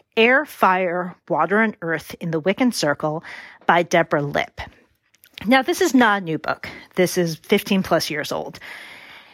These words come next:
But I had not read it till now, and it is the first book that I've found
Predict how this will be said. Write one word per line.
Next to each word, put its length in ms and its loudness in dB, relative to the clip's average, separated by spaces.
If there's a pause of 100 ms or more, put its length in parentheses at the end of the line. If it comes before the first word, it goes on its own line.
(120)
But 260 2
I 120 4
had 160 2
not 180 2
read 180 2
it 120 -4
till 160 -6
now, 400 -2
and 160 0 (320)
it 200 4
is 200 2
the 160 2
first 680 -2 (220)
book 400 0 (280)
that 160 2
I've 220 4
found 380 0